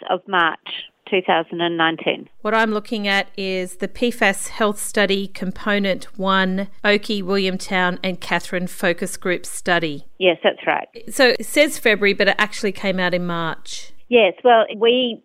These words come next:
Speaker 1: finished writing it, but, um, it's, it's been officially released now, so there was a bit of a delay.
Speaker 2: Who funded this study?
Speaker 1: So this study was funded by the Department of Health, but it was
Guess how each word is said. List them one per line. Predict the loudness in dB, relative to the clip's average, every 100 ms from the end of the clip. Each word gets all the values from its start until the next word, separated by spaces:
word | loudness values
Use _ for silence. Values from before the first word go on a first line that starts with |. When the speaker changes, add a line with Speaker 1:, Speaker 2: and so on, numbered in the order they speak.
| _
Speaker 1:
finished | -2 0 0 2
writing | 4 4 0
it, | -6
but, | -6 -6 0
um, | 4 4 0
it's, | -2 -4 -4 -10
it's | -10 -2
been | 0 0
officially | -2 -4 2 2 2
released | 0 0 0 -8 _
now, | -8 -6 -2
so | 0 4
there | 4
was | 2
a |
bit | 0 0
of | 0
a | -2
delay. | 0 2 2 -2 -8 -14 -4
Speaker 2:
Who | 0 0
funded | 2 2 4 2 2
this | -4
study? | -2 0 2 0 -4 -10 -14 _ _ 4
Speaker 1:
So | 6
this | 6 4 0 -16 _
study | 2 6 6 4 2
was | 2 2 2 -4 -20 _
funded | 2 4 4
by | 4 4
the | 2
Department | -4 -2 -2 -2 -6
of | -4
Health, | 4 4 4 2
but | 2
it | 2
was | 2 2